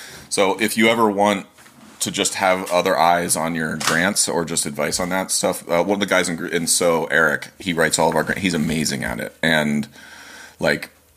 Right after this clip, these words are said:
anyway, let's do that. You should be doing that, and we can, you know, we, I can certainly do, you know, be an ear for you if you need it. So, um, but, like, what, so is there a cash prize when, let's say, casm goes to Panorama?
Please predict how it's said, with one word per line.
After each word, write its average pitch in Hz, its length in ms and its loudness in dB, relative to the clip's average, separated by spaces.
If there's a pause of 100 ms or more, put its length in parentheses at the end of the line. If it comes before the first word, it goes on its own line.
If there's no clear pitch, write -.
(1300)
anyway, 82 240 2
let's 101 200 2
do 95 140 2
that. - 300 0
You 90 140 2
should 95 220 4
be 87 80 4
doing 82 260 4
that, 76 240 0
and 76 160 0
we 82 120 2
can, 78 460 -2
you 80 100 0
know, 69 100 0
we, 71 160 0
I 80 100 2
can - 120 -4
certainly 76 440 0 (320)
do, 80 280 0 (180)
you - 140 -2
know, 67 60 -2
be 82 180 -2
an 76 80 2
ear 76 200 0
for 73 220 -4
you 67 100 -4
if 65 120 -6
you 73 60 -2
need 67 180 -4
it. 53 140 -6
So, 71 260 -2 (440)
um, 82 440 -2 (280)
but, 117 180 0
like, 120 240 2
what, 170 400 0 (520)
so 147 260 4
is 131 160 2
there 135 160 6
a 113 40 4
cash - 360 -2
prize 104 340 0
when, 92 480 -4
let's 92 160 -4
say, 92 140 0
casm 85 380 -2
goes 80 200 -6
to 76 60 -10
Panorama? 71 600 -8